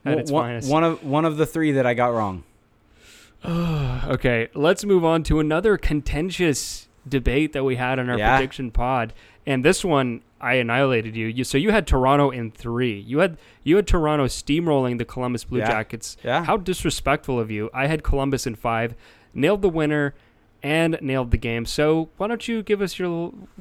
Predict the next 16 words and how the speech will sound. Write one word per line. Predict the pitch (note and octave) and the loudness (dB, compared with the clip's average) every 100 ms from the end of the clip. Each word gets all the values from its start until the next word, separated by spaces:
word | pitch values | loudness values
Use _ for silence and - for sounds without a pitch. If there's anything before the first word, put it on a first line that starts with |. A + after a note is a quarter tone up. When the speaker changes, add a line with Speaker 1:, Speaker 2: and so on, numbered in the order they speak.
| F#3 | -4
Speaker 1:
give | F3 | -2
us | F#3 - | -2 -4
your | D#3 | -4
thoughts | E3+ D3+ C#3+ | -2 -4 -4
on | B2+ | -6
the | |
series? | A#2 D3+ A#2+ A2+ - | -6 -6 -6 -6 -2
Speaker 2:
I, | D#3 D3+ | 0 0
I | |
mean, | D#3 F3+ | -2 0
I | |
said | F3 G#3 | 0 -2
la-, | D#3+ B2 B2+ | 0 0 0
last | B2+ A2 B2 | -2 -2 0
episode | B2 - A#2 G#2+ | -4 -2 -2 0
that | G#2+ G2+ | -2 -4